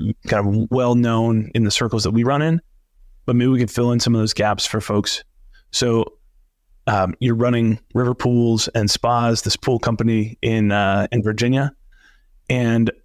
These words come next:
I was, I just pulled up the New York Times article from February of twenty thirteen. Again, I sent that to, sent that to Kuba.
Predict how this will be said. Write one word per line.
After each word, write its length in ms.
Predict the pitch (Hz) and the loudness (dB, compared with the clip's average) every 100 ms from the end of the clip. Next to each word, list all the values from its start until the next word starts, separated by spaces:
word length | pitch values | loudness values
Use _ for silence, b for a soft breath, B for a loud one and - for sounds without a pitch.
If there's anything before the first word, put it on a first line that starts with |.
| - | -2
I 120 | 117 | 0
was, 200 | 113 - | 0 -2
I 60 | 120 | -2
just 180 | 110 - | -2 -2
pulled 160 | 117 | -2
up 60 | 107 | 0
the 100 | 101 | 0
New 80 | 110 | 2
York 140 | 107 | 0
Times 280 | - 104 107 | 0 -2 0
article 340 | 101 107 98 | -2 -2 -2
from 280 | 98 - 104 | -2 -2 -2
February 420 | 104 101 104 101 | -2 0 0 0
of 80 | 101 | 0
twenty 240 | - 107 101 | -2 -2 -2
thirteen. 600 | 104 101 113 110 110 101 - | -2 -2 -2 0 0 -2 -2
Again, 300 | 107 107 101 | 0 0 0
I 100 | 98 | -2
sent 260 | - 104 | -6 -6
that 120 | 104 104 | -4 -2
to, 260 | 101 113 - | -4 -6 -12
sent 220 | - 120 113 | -6 -4 -2
that 140 | 107 | -2
to 80 | 110 | -2
Kuba. 400 | - 117 110 | 0 0 0